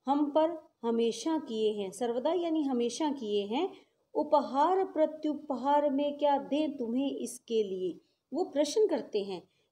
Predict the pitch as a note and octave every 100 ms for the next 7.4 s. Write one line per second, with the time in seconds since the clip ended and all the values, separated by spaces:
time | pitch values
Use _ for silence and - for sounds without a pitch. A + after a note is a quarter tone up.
0 | - E4+ - E4 D#4 F4 G#4+ G#4 C#4+ C#4
1 | D#4 B3+ D#4+ C4 C#4 C4+ C#4 C4+ - A#3+
2 | A#3 A#3 A3+ G#3+ G#3 G3+ G#3+ E4 E4 -
3 | _ _ - G4 G#4 G4+ F4+ C#4+ D4 C#4+
4 | C#4+ D#4 D4 C#4 B3 A3+ G#3+ E3+ E3+ _
5 | _ _ - E4+ - F#4 F4+ C#4 - C4+
6 | C4 C4+ C4+ C#4 D#4 - G3 G#3+ A3+ A#3+
7 | A3+ C#4 B3 -